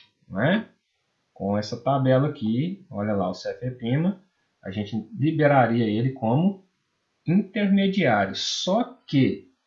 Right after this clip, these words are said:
aqui ele tá afirmando que essa bactéria é produtora de S B L. O que que é S B L? É bactéria produtora de beta-lactamase de espectro estendido, tá bom?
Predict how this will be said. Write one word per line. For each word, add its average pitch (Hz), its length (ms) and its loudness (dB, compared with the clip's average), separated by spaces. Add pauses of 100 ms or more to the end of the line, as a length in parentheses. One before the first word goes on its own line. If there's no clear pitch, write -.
(220)
aqui 104 280 -6
ele 123 80 -2
tá 151 160 0
afirmando 160 480 0
que - 60 -2
essa 139 200 -4
bactéria 120 380 -2
é 127 40 2
produtora 135 560 -4
de 127 120 0
S 120 280 0
B 147 60 0
L. 123 280 2
O - 40 -20
que - 100 -20
que - 160 -10
é 156 200 -4
S 131 240 0
B 123 80 2
L? 98 320 0 (840)
É 92 100 -6
bactéria 120 760 2
produtora 123 720 0
de 117 120 0
beta-lactamase 120 1400 -2
de 131 60 -6
espectro 104 500 -6
estendido, 123 1000 -2 (320)
tá - 80 -18
bom? 117 440 -2